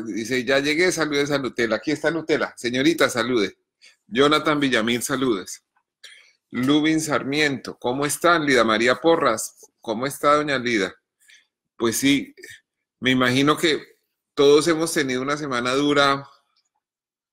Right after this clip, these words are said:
con el tema del coronavirus que está tan extendido, sobre el cual se generan tantos temores. Es, es un tema, pues, difícil de manejar porque, pues,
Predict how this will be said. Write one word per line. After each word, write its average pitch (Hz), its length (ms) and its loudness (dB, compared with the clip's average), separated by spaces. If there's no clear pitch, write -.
con 117 160 -2
el 107 120 -4
tema 117 220 0
del 131 80 -2
coronavirus 117 760 0
que 143 100 -6
está - 280 -8
tan 131 340 -2
extendido, 135 1000 2
sobre 127 320 0
el 107 160 -8
cual 117 320 2
se 139 140 -6
generan 123 420 -2
tantos 131 440 -2
temores. 131 800 -2
Es, 117 540 0
es 117 260 -2
un 143 160 -6
tema, 147 280 2
pues, 147 200 2
difícil 135 380 0
de 156 100 2
manejar 127 400 0
porque, 151 260 -6
pues, - 360 -10